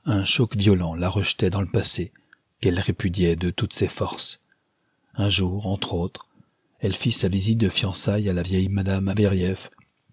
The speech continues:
qui habitait Tarskoe Selo pendant l'été. Celle-ci reçut les fiancés avec l'extrême bonne grâce qui caractérisait tous les actes de sa vie. Mais à la fin de la collation qu'elle leur avait offerte,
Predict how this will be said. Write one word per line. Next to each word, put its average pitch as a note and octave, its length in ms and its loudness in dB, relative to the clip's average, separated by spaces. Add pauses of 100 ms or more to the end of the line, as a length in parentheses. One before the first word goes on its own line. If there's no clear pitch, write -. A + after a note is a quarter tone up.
(240)
qui G2+ 160 2
habitait G2+ 400 2
Tarskoe G2+ 540 2
Selo F#2+ 600 2
pendant F#2+ 240 0
l'été. F2 400 -2 (1500)
Celle-ci G#2+ 480 0
reçut G#2+ 340 4
les F#2+ 140 4
fiancés F#2 400 0
avec G2+ 220 2
l'extrême A2 520 4
bonne F2+ 200 2
grâce F#2+ 440 -2
qui - 160 -4
caractérisait F#2+ 800 0
tous G2+ 160 0
les F2+ 180 2
actes G#2 240 2
de F#2 100 2
sa G2+ 200 2
vie. F2+ 200 -2 (1080)
Mais G2 200 4
à F2+ 40 4
la F2+ 140 2
fin A#2 180 -2
de F#2+ 60 0
la F2+ 80 0
collation F#2 600 2
qu'elle F#2 220 -2
leur F2 160 -2
avait G#2 240 2
offerte, - 560 -2